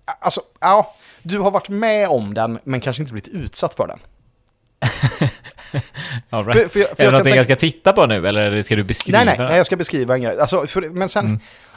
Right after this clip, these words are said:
Speaker 1: alltså, jag kan tä-, alltså, det är bli-, vi har väl lite olika ingång i det här, för att jag kan tänka mig att du spelar ju liksom både fotboll och hockey, så du var väl ganska, liksom,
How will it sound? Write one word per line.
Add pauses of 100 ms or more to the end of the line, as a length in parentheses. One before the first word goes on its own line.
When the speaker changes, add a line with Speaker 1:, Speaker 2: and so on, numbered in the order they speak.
Speaker 1:
alltså,
jag
kan
tä-,
alltså,
det
är
bli-,
vi
har
väl
lite
olika
ingång
i
det
här,
för
att
jag
kan
tänka
mig
att
du
spelar
ju
liksom
både
fotboll
och
hockey,
så
du
var
väl
ganska,
liksom,